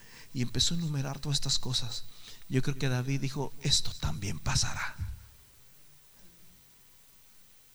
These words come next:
Y David, hermanos, salió de ahí victorioso.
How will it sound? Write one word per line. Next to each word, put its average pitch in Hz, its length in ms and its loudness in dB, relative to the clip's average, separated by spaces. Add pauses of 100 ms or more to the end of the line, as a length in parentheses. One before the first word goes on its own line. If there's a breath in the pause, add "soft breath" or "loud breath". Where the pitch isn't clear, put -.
(320)
Y 131 120 -4
David, 135 360 -2
hermanos, 196 420 -2
salió 104 460 2
de 120 120 0
ahí 113 260 0
victorioso. 87 760 0